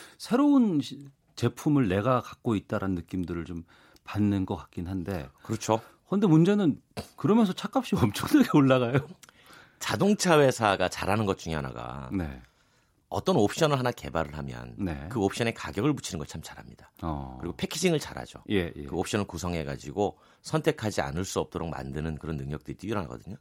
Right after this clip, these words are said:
Speaker 1: 어.
Speaker 2: 자동차 값은 계속 올라가요.
Speaker 1: 네.
Speaker 2: 올라가는데 그게 어느 정도까지 올라가냐면 보통, 어, 새 차 한 번 나올 때 한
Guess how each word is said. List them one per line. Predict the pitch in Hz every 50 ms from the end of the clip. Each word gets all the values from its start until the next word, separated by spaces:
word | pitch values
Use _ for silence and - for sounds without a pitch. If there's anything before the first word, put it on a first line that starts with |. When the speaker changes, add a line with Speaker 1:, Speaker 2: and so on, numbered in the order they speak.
| _ _ _
Speaker 1:
어. | 95 90 82 80 73 67 65 64
Speaker 2:
자동차 | - - 123 170 190 190 - 196
값은 | - - 147 - - 127 143 135
계속 | - - 160 - - 139 - - _
올라가요. | - - 80 92 120 127 90 67 60 55 53 55 _ _ _ -
Speaker 1:
네. | 95 87 76 67 65 -
Speaker 2:
올라가는데 | 80 90 107 117 113 98 90 87 87 92 98
그게 | - - 85 90 101
어느 | 82 71 80 85
정도까지 | 90 110 117 110 107 - 98 95 95
올라가냐면 | 92 76 76 85 80 76 64 62 62 71 101 110 110 95 - _ _ _ _ _ _ _
보통, | - - 92 - _ - - 120 110 80 87 113 107 - - - _ _ _ _ _ _ _
어, | - - 127 123 123 127
새 | - -
차 | 175 - - 175
한 | 160 143
번 | 135 135 117
나올 | 78 65 64 64 -
때 | - - 120 117 92 65 - _ _ _ _ _ _ _
한 | _ - 87 80